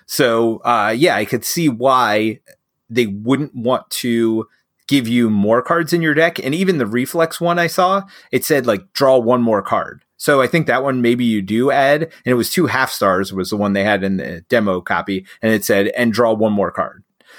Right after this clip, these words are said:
One thing I forgot. It's a, a really interesting,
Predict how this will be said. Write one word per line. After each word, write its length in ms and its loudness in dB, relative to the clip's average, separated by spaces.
One 280 2
thing 220 2
I 60 2
forgot. 460 -2
It's 260 -4
a, 160 2
a 240 -6
really 420 2
interesting, 680 -2